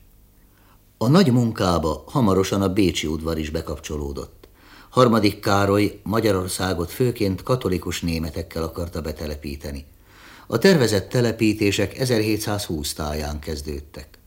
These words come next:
Mária Terézia ezerhétszázhatvanhatban külön telepítő bizottságot állított fel. Mivel az első betelepülők között zömmel svábok voltak, később a magyarországi németeket is így nevezték.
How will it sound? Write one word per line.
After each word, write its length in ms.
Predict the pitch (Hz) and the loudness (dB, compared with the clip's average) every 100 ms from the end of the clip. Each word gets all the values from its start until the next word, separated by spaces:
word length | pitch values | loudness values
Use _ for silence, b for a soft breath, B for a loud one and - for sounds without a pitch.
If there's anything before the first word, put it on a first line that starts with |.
| - - _ - B B B - | -20 -20 _ -20 B B B 0
Mária 400 | 98 117 117 113 | 4 6 6 4
Terézia 720 | 110 104 107 98 110 113 - | 4 4 4 2 0 -2 -4
ezerhétszázhatvanhatban 1500 | 156 113 101 90 82 - 76 - - 98 90 87 85 85 80 B B - | -4 0 0 0 -2 -4 -6 -8 -6 -4 -2 -2 -2 -4 -6 B B 4
külön 380 | 190 139 123 | 6 8 4
telepítő 640 | 120 139 92 90 85 92 85 | 2 2 2 0 -2 0 -2
bizottságot 680 | 85 80 78 - 80 78 78 | -2 -4 -6 -6 -6 -6 -6
állított 500 | 80 78 78 78 73 | -6 -6 -6 -8 -12
fel. 340 | - 69 65 - - - b b b b b - - | -12 -12 -12 -18 -20 -20 b b b b b -20 -6
Mivel 300 | 90 104 101 | 2 4 4
az 160 | 98 101 | 4 2
első 400 | 127 131 104 85 | 2 2 2 0
betelepülők 680 | 98 101 95 - 92 90 | 0 0 0 0 -2 -2
között 320 | - 90 90 78 | -2 -2 -2 -2
zömmel 360 | 107 98 90 | -2 0 -2
svábok 540 | 80 87 92 92 90 - | -2 -2 -2 -2 -4 -2
voltak, 460 | 95 87 107 - b b b b | -2 0 -2 -4 b b b b
később 600 | - 165 156 127 117 104 - | 4 6 6 4 2 0 -4
a 120 | 110 | 0
magyarországi 800 | 139 120 98 90 87 95 90 85 | 2 4 4 4 0 -2 -2 0
németeket 580 | 92 95 92 110 113 113 | 0 0 -2 -6 -6 -6
is 220 | 104 - | -8 -8
így 180 | 78 73 | -8 -8
nevezték. 680 | 71 69 - - 65 - | -10 -10 -12 -12 -14 -18